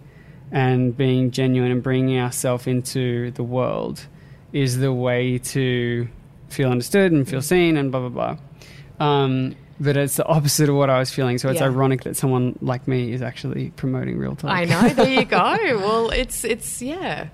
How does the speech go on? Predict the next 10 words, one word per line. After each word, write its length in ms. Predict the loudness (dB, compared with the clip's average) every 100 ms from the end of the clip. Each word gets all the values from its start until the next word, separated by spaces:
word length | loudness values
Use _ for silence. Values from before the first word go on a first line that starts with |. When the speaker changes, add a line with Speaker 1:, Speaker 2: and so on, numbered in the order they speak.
| -16 -20 -20 -6
Speaker 1:
Yeah. 240 | -2 -2 -4 -10 -18 -8
Speaker 2:
Quite 220 | -6 -4
serendipitous. 760 | -4 -4 -6 -8 -12 -12 -4 2
Speaker 1:
Um, 720 | 4 4 2 0 -2 -6 -12 -16 -16 -16 -20 -6
so 680 | 0 4 4 4 0 -2 -8 -20 -20 -20 -20 -20 -20 -20 -20 -8
what 220 | 0 2
did 180 | 2 0
you 160 | -4 -4
find 520 | -2 0 2 2 2
was 460 | 0 0 -2 -6